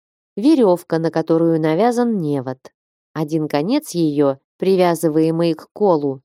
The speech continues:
называется мёртвым или глухим, противоположный — ходовым. Конец примечания. «Маленько бы погодить вытаскивать-то, ваше степенство»,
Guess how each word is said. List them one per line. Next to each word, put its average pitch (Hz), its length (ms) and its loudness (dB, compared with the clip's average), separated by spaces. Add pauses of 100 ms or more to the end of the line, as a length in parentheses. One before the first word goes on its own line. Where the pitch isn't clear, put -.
(120)
называется 196 760 0
мёртвым 160 800 -2
или 269 200 2
глухим, 170 720 -4 (560)
противоположный — 160 1120 -2 (240)
ходовым. 139 720 -2 (420)
Конец 180 400 -4
примечания. 135 720 -8 (1120)
«Маленько 233 540 2
бы 233 140 2
погодить 208 640 2
вытаскивать-то, 190 880 0
ваше 233 300 2
степенство», 151 800 -4